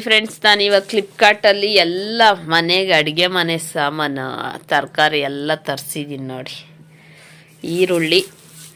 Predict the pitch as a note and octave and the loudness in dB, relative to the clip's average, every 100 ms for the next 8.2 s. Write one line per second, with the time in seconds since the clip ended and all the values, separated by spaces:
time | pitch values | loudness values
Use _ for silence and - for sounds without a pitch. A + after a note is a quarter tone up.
0 | - F3 F3 G3+ A3 A3+ G#3+ G#3+ F#3+ F3 | 0 0 2 2 2 2 0 2 2 2
1 | D#3+ D#3 D#3+ E3 F3 F3+ F3+ E3 F3 F3+ | 0 0 -2 -2 -2 -2 -6 -4 -2 2
2 | E3 D3 D3+ E3 E3 D3+ C#3+ G3 G3+ D3 | 2 0 0 -4 0 -2 0 0 0 -2
3 | E3 F3+ D#3+ D3 D3 D3+ C#3+ - D3 - | -4 -6 -4 -4 -2 -6 -8 -6 -6 -2
4 | A3 - - - - - _ D#3 D3 F3+ | -4 -4 -12 -20 -20 -20 _ -14 -6 -4
5 | G3 F#3 F#3+ E3+ G#3+ G3 D#3 - D#3 D#3 | -4 -2 -2 -2 0 0 -2 -4 -2 -2
6 | D3+ F3 C3 D#3+ D3+ D3+ D3 D3 E3 E3 | -4 -6 -6 -6 -6 -6 -10 -8 -8 -8
7 | - C3+ D#3 D#3 C#3+ C3+ D3 C#3+ C3+ D#3 | -8 -6 -6 -6 -6 -6 -8 -10 -10 -10
8 | F3 | -8